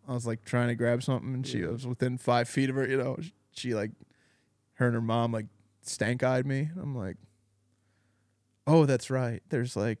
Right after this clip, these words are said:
Speaker 1: <laughs> I have to act accordingly now." <laughs> Like, you know what I
Speaker 2: Bro,
Speaker 1: mean?
Speaker 2: that
Speaker 1: Like,
Speaker 2: shit's so
Speaker 1: "Oh, you
Speaker 2: crazy.
Speaker 1: guys are scared. I got it." Well,
Speaker 2: The
Speaker 1: I'm not.
Speaker 2: craziest shit for me, bro, I was at Insomnia when they started the lockdown.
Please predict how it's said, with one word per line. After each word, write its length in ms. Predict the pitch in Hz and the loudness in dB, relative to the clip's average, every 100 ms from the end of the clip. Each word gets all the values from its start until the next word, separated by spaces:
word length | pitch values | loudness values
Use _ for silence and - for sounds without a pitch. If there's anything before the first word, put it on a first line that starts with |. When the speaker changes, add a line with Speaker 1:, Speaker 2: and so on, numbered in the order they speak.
| - | -2
Speaker 1:
<laughs> 1200 | 147 165 156 - - 214 - _ _ _ _ - | -2 2 0 0 2 2 2 _ _ _ _ 0
I 80 | 127 | 2
have 140 | 123 | 2
to 140 | 113 - | 2 0
act 180 | 123 117 | 0 -2
accordingly 520 | - 131 127 117 113 | 2 2 2 0 -2
now." 220 | 113 107 | 0 6
<laughs> 40 | |
Like, 300 | 170 214 226 | 10 10 10
you 60 | 247 | 10
know 80 | 240 | 10
what 120 | 240 | 10
I 40 | 214 | 10
Speaker 2:
Bro, 80 | |
Speaker 1:
mean? 160 | 196 202 | 8 8
Speaker 2:
that 60 | 190 | 8
Speaker 1:
Like, 160 | 156 | 6
Speaker 2:
shit's 140 | 113 - | 4 -8
so 260 | 107 98 92 | -10 -6 4
Speaker 1:
"Oh, 180 | 151 | 8
you 80 | 147 | 10
Speaker 2:
crazy. 80 | 147 | 10
Speaker 1:
guys 200 | 143 131 | 8 6
are 40 | 131 | 4
scared. 360 | - 131 113 | 6 6 6
I 60 | 110 | 4
got 220 | 110 104 | 2 0
it." 140 | 107 - - | -2 -4 -10
Well, 160 | - 117 | -2 0
Speaker 2:
The 80 | 120 | 4
Speaker 1:
I'm 60 | |
not. 40 | 120 | 4
Speaker 2:
craziest 340 | 160 170 156 | 4 2 0
shit 140 | - 147 | -2 -6
for 120 | 127 | -6
me, 260 | 117 123 135 | -4 -2 -2
bro, 300 | 117 113 104 | -2 -6 -4
I 160 | - 131 | -2 -2
was 220 | 147 120 | -2 -4
at 280 | 110 104 - _ | -6 -6 -12 _
Insomnia 760 | 117 104 - 113 131 120 104 92 | -12 -10 -6 -4 -4 -4 -6 -8
when 400 | 87 107 104 101 | -10 -8 -8 -8
they 300 | 95 104 98 - _ _ _ _ _ | -8 -8 -10 -14 _ _ _ _ _
started 640 | - - 143 139 123 101 | -14 -2 2 2 0 -6
the 120 | 101 107 | -8 -6
lockdown. 760 | 110 117 110 110 120 117 90 | -4 -4 -6 -6 -4 -4 -8